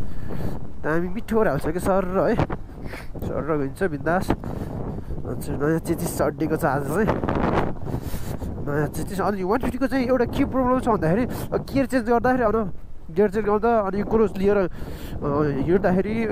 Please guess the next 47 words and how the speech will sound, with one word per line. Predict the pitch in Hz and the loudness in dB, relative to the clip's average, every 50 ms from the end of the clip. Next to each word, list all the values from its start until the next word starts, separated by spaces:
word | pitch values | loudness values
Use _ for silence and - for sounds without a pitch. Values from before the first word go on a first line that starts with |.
| 185 175 156 | -2 -2 2
ब्रेक | 180 196 190 170 | 2 2 2 2
हान्दाखेरि, | 165 170 165 170 170 180 196 208 214 202 - - | -2 -2 0 2 2 4 4 2 2 0 -2 -2
होइन? | 151 165 190 | -2 -2 -2
गियर | 185 - - 170 196 170 | -2 -2 -2 -2 -2 -2
चाहिँ, | - 175 165 - 113 - - - - | -2 -2 -2 -4 -4 -6 -8 -4 -2
के | 190 | -2
अरे, | 185 185 | -2 0
क्लच | - 196 208 202 190 - | -2 0 0 0 0 2
लिएर | 202 202 208 202 | 2 2 2 2
ब्रेक | 180 175 196 190 180 | 2 0 0 2 2
हान्दाखेरि | 165 160 - 190 196 180 | 2 2 2 0 0 2
पछाडिको | 196 185 180 185 170 - 196 175 160 151 139 | 0 2 2 2 2 2 0 2 2 0 -2
चेनमा, | - - 214 202 185 185 202 - | 0 2 2 2 2 0 -2 0
स्पोकटबाट | - - 196 190 180 170 165 156 | 0 2 2 2 4 2 2 2
क्या, | 170 226 - - - - | 2 0 0 0 0 -2
चेनको | - - 185 190 185 - 180 180 | 0 0 0 0 0 0 0 0
कभर | 165 - - 185 180 180 151 | 0 2 2 2 2 2 0
हुन्छ | 131 - | 0 0
नि, | 208 220 190 | 0 0 0
त्यसबाट | - 190 185 170 180 185 | -2 -2 0 0 0 2
आवाज | - 165 180 170 | 2 2 2 2
आउने | 165 170 165 190 | 2 0 0 0
कि, | 214 | 0
खेट्टा | 208 202 - 185 | -2 0 0 0
खेट्टा, | 180 180 170 165 - - - - - - - - - - | -2 -2 -2 -4 -4 -4 -2 -2 -2 -2 -2 -4 0 2
चेनले | 208 208 202 190 | 4 4 4 2
छोएर | - - 175 180 175 156 | 2 4 4 4 4 4
होला | 156 143 135 139 151 | 2 2 2 2 0
कि, | |
के | 160 - 190 185 | 0 0 0 2
भएर | 165 160 165 156 | 2 4 4 2
होला, | 165 175 185 185 | 2 2 2 2
होइन? | 196 202 - - - - - - | 2 0 0 -2 -4 -6 -8 -6
पछाडिबाट | - 156 175 180 175 180 180 180 175 170 151 135 127 - - - - - - - | -4 0 0 0 2 2 2 2 2 2 2 0 0 -2 -4 -6 -6 -4 -2 -2
काट्टा | - - - 180 | -2 0 -2 -2
खेट्टा | - 269 - - | -2 -2 0 0
आवाज | - 147 143 156 156 | 0 2 2 0 0
आउँछ | 156 143 - 170 | -2 -2 -4 0
क्या। | 170 208 175 | 0 0 0
अन्त | - - 110 - - - - - - - - - - - - - - - - - - - - - - - - - - 120 - - | 0 -2 -4 -4 -4 -6 -6 -10 -10 -10 -10 -6 -4 -4 -4 -4 -6 -8 -10 -10 -10 -10 -8 -8 -6 -6 -4 -4 -4 -4 -4 -2
त्यही | - 208 208 156 | 0 2 2 2
हो, | 156 175 - - - - - - - | 2 -2 -4 -4 -6 -6 -8 -4 -2
अरू | - 185 | -2 -2
त्यस्तो | - 208 185 - 202 | -2 -2 -4 -4 -6
खासै | - 190 180 - 202 196 | -4 -4 -4 -2 -2 -2
समस्या | - 202 190 180 180 170 165 165 | 0 2 2 2 0 0 0 -2
छैन। | 156 | -2